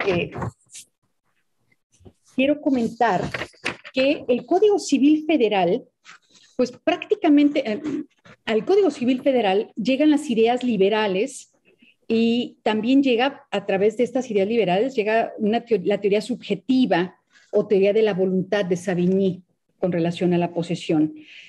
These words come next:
Savigny utiliza el método constructivo sistemático de la escuela histórica que preside en Alemania y desarrolla un estudio profundo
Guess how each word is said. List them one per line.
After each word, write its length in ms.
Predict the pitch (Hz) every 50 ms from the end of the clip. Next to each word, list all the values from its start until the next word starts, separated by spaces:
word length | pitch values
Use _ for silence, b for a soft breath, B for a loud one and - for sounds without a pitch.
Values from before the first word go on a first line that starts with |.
| B B
Savigny 520 | - - 277 254 269 269 285 311 392 466 508
utiliza 480 | - 294 285 277 277 262 294 294 294 359
el 80 | 339
método 400 | 294 285 294 294 294 302 294 277
constructivo 720 | 285 240 214 196 - - 208 190 - - 247 233 254 277
sistemático 800 | 269 262 214 - - 214 196 196 202 214 208 - 294 285 - 202
de 80 | 196 190
la 80 | 185
escuela 320 | 185 185 _ - 202 208 202
histórica 760 | 196 - - - - 240 220 214 202 196 180 208 196 190 -
que 100 | - -
preside 600 | _ - 160 139 - - - 247 277 311 262 220
en 100 | 208 196
Alemania 680 | 190 190 196 214 220 202 190 202 208 240 339 381 - _ _ B B B B B B B B
y 100 | B 277
desarrolla 480 | 262 269 262 269 285 277 294 320 320 381
un 80 | 381
estudio 340 | 330 302 - 294 269 302 311
profundo 640 | - 277 254 - - 285 294 294 277 233 214 214 254